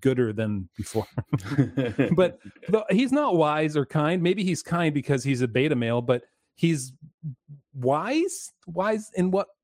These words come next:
Speaker 1: way? Like that he went to see his friend in, in, like, his friend that he hadn't seen through, since his wedding and missed all his kids' births. I'm, I'm talking about, of course, of Durin. I just, I don't
Speaker 2: Yeah.
Speaker 1: under the why, like, they make these comments and don't give any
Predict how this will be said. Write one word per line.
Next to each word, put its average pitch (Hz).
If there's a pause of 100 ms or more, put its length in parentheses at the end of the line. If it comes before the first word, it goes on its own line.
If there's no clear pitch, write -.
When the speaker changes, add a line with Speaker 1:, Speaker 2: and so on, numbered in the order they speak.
Speaker 1:
way? 190
Like 143
that 151
he 175
went 160
to 156
see 170
his 151
friend 151
in, 139 (800)
in, 127
like, 123
his 127
friend 160
that 156
he 151
hadn't 151
seen 156
through, 147
since 151
his 135
wedding 156
and 131
missed 139
all 147
his 131
kids' 139
births. 139
I'm, 127
I'm 123
talking 113
about, 110
of -
course, 110
of 110
Durin. 107 (500)
I 156
just, 196
I -
don't 202
Speaker 2:
Yeah. 208
Speaker 1:
under 175
the 156
why, 143
like, 165 (300)
they 165
make 196
these 180
comments 151
and 135
don't 156
give 131 (160)
any 151